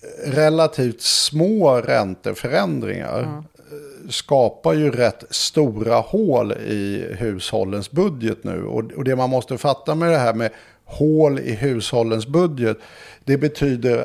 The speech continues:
Speaker 1: att de inte går ut och håller igång hjulen i ekonomin lika mycket, va? Jag menar,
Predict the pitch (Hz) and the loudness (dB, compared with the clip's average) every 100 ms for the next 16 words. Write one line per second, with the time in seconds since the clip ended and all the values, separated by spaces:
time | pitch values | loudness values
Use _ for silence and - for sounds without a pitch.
0 | - 120 - - 123 131 151 151 104 - | -2 -6 -6 -8 -4 0 2 2 0 -2
1 | 180 170 156 143 117 101 98 - 104 113 | -2 0 2 2 0 -2 -6 -6 -4 -2
2 | 110 107 110 107 110 101 101 107 101 95 | 0 0 -2 -2 -2 -2 -2 -2 -2 -2
3 | 95 107 104 - 123 131 151 220 180 127 | -4 -2 -4 -4 -4 0 2 2 2 2
4 | 110 - 98 87 82 - - 71 104 120 | 0 -2 -4 -4 -10 -8 -6 -4 -2 0
5 | 123 123 | 0 -2